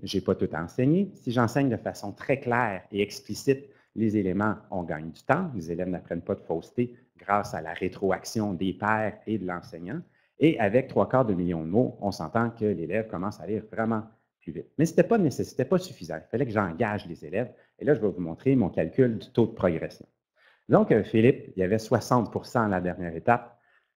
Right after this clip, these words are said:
Soixante pour cent. Donc, moi, là où il part, je m'en fous, c'est son manque à gagner qui m'intéresse. Et là, dans un, un formatif, il obtient soixante-dix pour cent. Beaucoup de profs diraient, « Stéphane, il a progressé de dix pour cent. » Alors qu'en fait,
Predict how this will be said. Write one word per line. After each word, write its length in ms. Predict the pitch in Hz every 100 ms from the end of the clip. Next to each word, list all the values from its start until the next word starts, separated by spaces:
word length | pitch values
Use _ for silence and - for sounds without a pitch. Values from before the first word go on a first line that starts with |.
| _ - - _
Soixante 280 | 87 98 98
pour 140 | 87
cent. 240 | - 143 143
Donc, 160 | 98 -
moi, 200 | 151 151 - - _ -
là 160 | 110 135
où 240 | - 123
il 120 | 104
part, 260 | - 107 107
je 120 | 101
m'en 200 | 95 85
fous, 240 | - 147 147
c'est 360 | - 135 131 -
son 180 | _ 107
manque 220 | 110 117
à 80 | 101
gagner 380 | 95 90 87 90
qui 120 | -
m'intéresse. 540 | 87 78 78 _ _ _
Et 120 | 87
là, 140 | 101 190
dans 200 | 156 101
un, 260 | 90 87
un 140 | 110 90
formatif, 580 | - 139 107 - 202 202
il 100 | 87
obtient 300 | 90 - 139 -
soixante-dix 680 | - 170 131 113 90 87 95
pour 180 | - -
cent. 140 | - - _ _ _ _
Beaucoup 180 | - -
de 80 | 220
profs 260 | - 170 104
diraient, « 280 | 95 113 135
Stéphane, 360 | - 127 123
il 40 | 90
a 20 |
progressé 460 | - 98 95 - 101
de 60 |
dix 220 | 87 113
pour 180 | - -
cent. » 180 | - 110 - _ _ _ _ -
Alors 180 | 87 92
qu'en 200 | 104 82
fait, 380 | - 127 120